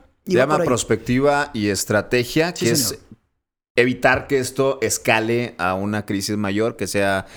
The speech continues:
Speaker 2: insostenible y que el golpe termine siendo económico. Entonces me la paso haciendo eso prácticamente toda la mañana, mediodía, y después ya salgo a estas citas con clientes, regularmente políticos, eh, que veo por Zoom o que me visitan por acá a Monterrey,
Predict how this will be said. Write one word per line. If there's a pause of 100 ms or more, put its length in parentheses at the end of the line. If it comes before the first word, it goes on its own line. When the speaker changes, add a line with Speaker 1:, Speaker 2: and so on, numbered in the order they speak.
(140)
Speaker 2:
insostenible
y
que
el
golpe
termine
siendo
económico.
Entonces
me
la
paso
haciendo
eso
prácticamente
toda
la
mañana,
mediodía, (180)
y
después
ya
salgo
a
estas
citas
con
clientes,
regularmente
políticos, (300)
eh,
que
veo
por
Zoom
o
que
me
visitan
por
acá
a
Monterrey,